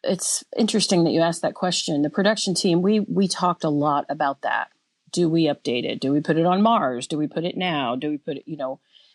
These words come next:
and we just really felt like it was a period piece. And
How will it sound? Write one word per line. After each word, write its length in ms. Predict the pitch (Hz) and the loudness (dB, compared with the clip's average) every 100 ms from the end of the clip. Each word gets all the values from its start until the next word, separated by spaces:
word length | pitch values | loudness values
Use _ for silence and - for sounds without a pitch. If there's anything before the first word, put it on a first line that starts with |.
| _ - | _ 0
and 160 | 180 | 2
we 140 | 170 170 | 4 2
just 240 | 190 180 | 0 0
really 340 | 156 185 202 | 0 2 2
felt 240 | 202 175 - | 0 -2 0
like 180 | 160 165 | -2 -2
it 80 | |
was 120 | 151 160 | -2 -4
a 60 | |
period 480 | - 240 233 147 - | -2 0 2 0 -2
piece. 400 | - 101 - - _ _ _ _ - - _ _ | -6 -4 -6 -6 _ _ _ _ -20 -20 _ _
And 560 | 156 151 147 147 143 | 2 4 4 2 2